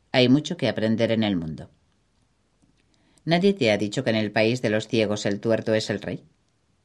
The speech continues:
«¿Qué significa ciego?», preguntó desdeñosamente el ciego por encima de su hombro. Pasaron cuatro días y el quinto sorprendió al rey de los ciegos viviendo todavía de incógnito,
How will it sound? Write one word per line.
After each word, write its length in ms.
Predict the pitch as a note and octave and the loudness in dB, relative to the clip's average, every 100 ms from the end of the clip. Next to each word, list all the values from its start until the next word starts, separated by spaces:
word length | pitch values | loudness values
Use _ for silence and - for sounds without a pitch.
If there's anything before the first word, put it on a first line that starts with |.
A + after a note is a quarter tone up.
| _ _ _ _ _ _ _ - | _ _ _ _ _ _ _ -4
«¿Qué 100 | G3+ | -4
significa 560 | F#3+ C#3 G#2 A2+ A2 | 0 0 0 -2 -2
ciego?», 380 | - F#2 - F3+ _ _ _ _ _ | -2 -6 -6 -12 _ _ _ _ _
preguntó 420 | B2+ A#2+ A#2+ E3 | 0 2 0 -2
desdeñosamente 800 | F#3 - A2 G#2 G#2 G#2+ G#2+ G#2 | -6 -6 -4 -2 -2 -2 -2 -2
el 140 | G2+ | -2
ciego 260 | G2+ D3+ - | -4 -8 -6
por 120 | A2+ | -4
encima 340 | G#2+ G#2+ A2 G#2 | -4 -4 -4 -4
de 100 | A2 | -4
su 160 | - | -4
hombro. 280 | F2 E2+ - _ _ _ _ _ _ _ _ _ _ _ _ _ _ | -8 -8 -18 _ _ _ _ _ _ _ _ _ _ _ _ _ _
Pasaron 340 | C#3+ E3+ F#3+ | -4 -2 -2
cuatro 320 | F#3 A2 G#2+ | 0 -2 -2
días 340 | G#2 A2 A2+ A#2 | -2 0 0 0
y 80 | A2 | -2
el 120 | G#2 | -2
quinto 240 | D3+ E3 | -6 -8
sorprendió 640 | F3 A#2+ - A2 G#2+ A2 A2 | -4 -6 -2 -2 0 2 2
al 140 | G#2+ | 2
rey 160 | A#2 A2 | -2 -2
de 100 | A2 | -2
los 160 | A2+ | -4
ciegos 340 | - D3+ E3 - | -6 -8 -8 -6
viviendo 440 | A2+ A2 A2 G#2+ | -2 0 0 -2
todavía 460 | G#2+ G#2 G#2+ A2 G#2 | -2 -2 -2 -2 0
de 120 | G#2+ | 0
incógnito, 720 | G#2+ G#2 G#2+ - F#2 F2+ F2+ | -2 -2 -6 -6 -8 -8 -14